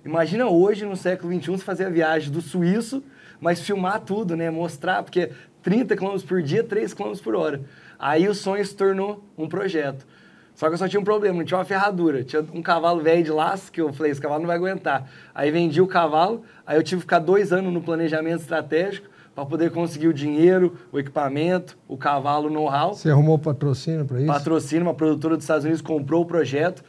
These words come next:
Speaker 1: pra mim filmar um documentário, até apro-, aproveitar que o documentário tá sendo lançado agora dia quinze pra Festa do Peão de Barretos, no Brasil Paralelo. Então vai tá na plataforma deles, todo mundo no Brasil vai poder assistir o documentário que eu filmei.
Speaker 2: Aonde
Speaker 1: Ganhe-
Speaker 2: vai tá mesmo? Na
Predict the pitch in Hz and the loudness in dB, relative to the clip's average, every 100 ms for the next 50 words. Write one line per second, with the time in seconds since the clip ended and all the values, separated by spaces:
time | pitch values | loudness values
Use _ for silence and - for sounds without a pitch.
0 | - _ 135 151 151 151 151 151 147 151 | -20 _ -4 -2 -2 -4 -2 -2 -4 -4
1 | 143 139 139 165 175 135 160 160 151 139 | -4 -2 0 2 0 0 -2 -2 -4 -6
2 | 131 147 151 147 151 156 156 160 147 143 | -6 -4 -2 -2 -2 -4 -2 -4 -4 -6
3 | 147 135 147 151 143 151 147 135 151 151 | -6 -6 -6 -6 -6 -6 -6 -4 -2 -4
4 | - - - - 135 147 139 151 147 147 | -8 -16 -16 -8 -4 -2 0 0 -2 -2
5 | 156 180 165 147 135 131 127 151 147 143 | 0 0 0 -4 -4 -4 -4 -4 -4 -6
6 | 139 151 147 139 139 180 190 - - - | -6 -4 -4 -2 2 2 0 -10 -20 -10
7 | 147 156 165 156 151 165 170 170 151 143 | -4 0 2 4 2 2 2 2 2 2
8 | 127 131 - - 135 135 147 147 147 156 | -2 -6 -16 -12 -8 -4 -2 -2 -2 -2
9 | 147 156 151 143 151 151 139 143 165 151 | -2 -4 -4 -6 -6 -6 -2 0 0 -2
10 | 160 151 156 151 147 139 139 147 143 143 | -2 0 0 -2 -2 -2 -2 -4 -4 -2
11 | 147 143 - 143 139 143 131 135 143 139 | -2 -2 -4 -4 -6 -6 -6 -4 -4 -6
12 | - - - - 151 151 160 156 185 233 | -12 -20 -6 0 0 2 2 4 2 0
13 | - - 120 143 170 143 147 131 151 139 | -8 -16 0 2 4 4 4 2 0 0
14 | 170 156 135 | 0 -2 -2